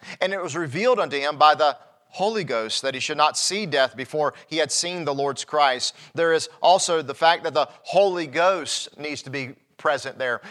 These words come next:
We see not only is there a pause and there's the people of God, but there's also the Paraclete. There is the one that goes beside us. Listen, there can be no worship of God in this assembly today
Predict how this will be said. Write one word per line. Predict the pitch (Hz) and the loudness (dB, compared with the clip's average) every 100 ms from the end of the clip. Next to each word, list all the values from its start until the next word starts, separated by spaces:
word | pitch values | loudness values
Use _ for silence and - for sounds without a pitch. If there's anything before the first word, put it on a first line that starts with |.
| - | -12
We | 143 | -8
see | 143 180 | -6 -4
not | 170 175 170 | 2 2 2
only | 165 - - | 0 -4 -8
is | 139 | -2
there | 247 | 0
a | |
pause | 262 185 190 180 135 | 0 4 6 6 2
and | 143 | -4
there's | 143 | -6
the | 131 | -6
people | 147 170 156 | -8 -8 -6
of | 120 | 2
God, | 165 190 156 | 4 6 4
but | 147 | -4
there's | 135 | -2
also | 165 170 139 | 0 0 -2
the | 139 | -8
Paraclete. | - 170 170 - 117 90 _ _ _ _ _ _ _ _ | -4 -4 -4 -8 -12 -14 _ _ _ _ _ _ _ _
There | 139 156 | -4 -2
is | 143 | -2
the | 147 | -2
one | 165 170 | 0 0
that | 143 | -2
goes | 131 170 135 | 0 -2 -2
beside | 143 - 170 151 160 - | -8 -6 0 0 0 -6
us. | - 107 107 - - - _ _ _ _ _ _ _ _ | -6 -8 -8 -8 -8 -10 _ _ _ _ _ _ _ _
Listen, | - - 156 - - | -6 -4 -6 -8 0
there | 214 | 2
can | 214 160 | 2 0
be | 175 | -2
no | 156 170 220 | 2 4 4
worship | 190 196 190 180 156 | 2 0 0 -6 -6
of | 139 | -4
God | 135 160 170 139 - | 2 6 6 4 2
in | 135 | -4
this | 156 202 | -4 -4
assembly | - 196 175 165 | -4 -4 -2 -4
today | 139 151 165 139 | 0 2 2 0